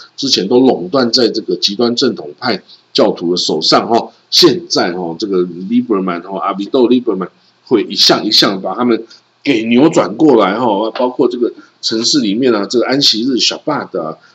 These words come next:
这个公共汽车是不是也可以要运行啊等等哦，这个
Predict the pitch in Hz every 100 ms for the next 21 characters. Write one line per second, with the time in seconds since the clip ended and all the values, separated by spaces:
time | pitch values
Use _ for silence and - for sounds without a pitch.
0 | _ - 76 85 - 127 135 127 120 127
1 | 120 117 113 120 101 113 90 78 120 104
2 | 107 127 95 - - 80 92 92 92 92
3 | 117 117 92 104 95 127 117